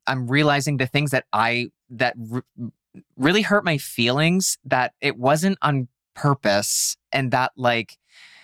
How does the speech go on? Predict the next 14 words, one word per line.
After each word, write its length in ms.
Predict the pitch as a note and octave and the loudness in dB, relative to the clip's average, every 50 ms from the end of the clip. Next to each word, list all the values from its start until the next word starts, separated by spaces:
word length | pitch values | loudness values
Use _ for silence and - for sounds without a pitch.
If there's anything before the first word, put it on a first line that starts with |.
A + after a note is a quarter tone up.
| _ _ _ _ _ _ _ _ _ _ _ _ _ _ - | _ _ _ _ _ _ _ _ _ _ _ _ _ _ 0
you 100 | E3+ F3 | 2 2
know, 80 | F3+ - | 2 2
I 120 | - E3 F3 | 0 -2 -4
think 280 | - - G#3 G#3 - | -2 -2 -2 -2 0
that, 140 | - F#3+ - | 0 0 2
like, 200 | D3+ D#3 C#3+ C#3 - | 2 2 0 0 -2
I 60 | - | -4
really 400 | D3 C3 C3+ C#3+ C#3+ D3 D3 C#3+ | -4 -2 0 0 2 4 2 2
believe 560 | C#3 B2+ C3 B2+ A#2 A2+ A2+ A#2 A#2+ A#2+ A2+ - - - _ _ _ _ - | 2 2 2 2 2 2 2 2 0 0 -2 -6 -10 -12 _ _ _ _ -6
that 180 | B2 B2+ B2 | -2 -2 -2
my 160 | - A#2+ A#2 A2 | -2 -2 -4 -2
dad 260 | - G#2+ G2+ G#2+ G#2 | -2 -2 -2 -2 -4
was, 200 | A2 G#2+ - - | -8 -10 -6 -4
like, 160 | A2 G2+ G#2 | -4 -4 -6